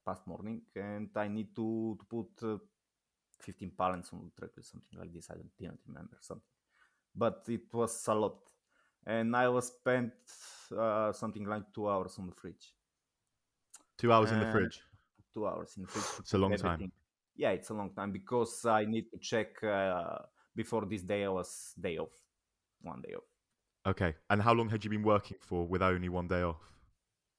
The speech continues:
Speaker 1: Oh, six days by, no, it's not six. It's a, you,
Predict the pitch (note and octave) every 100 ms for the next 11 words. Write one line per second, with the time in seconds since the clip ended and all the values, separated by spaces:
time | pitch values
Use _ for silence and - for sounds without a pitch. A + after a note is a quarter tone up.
0 | _ - C#3 C#3+ F#2+ D#2+ - - - -
1 | - G3+ G3 F#3+ A3 A3 A3 F#3+ F3+ F#3+
2 | G3 G3 G3 F#3+ F#3 F#3 F3+ F3+ F#3 -
3 | - D#3 E3+ E3 A3+ A3+ - F2 F#2 D#3
4 | G3+ G3+ A#3+ A#3 G3+ F3+ F3+ A3+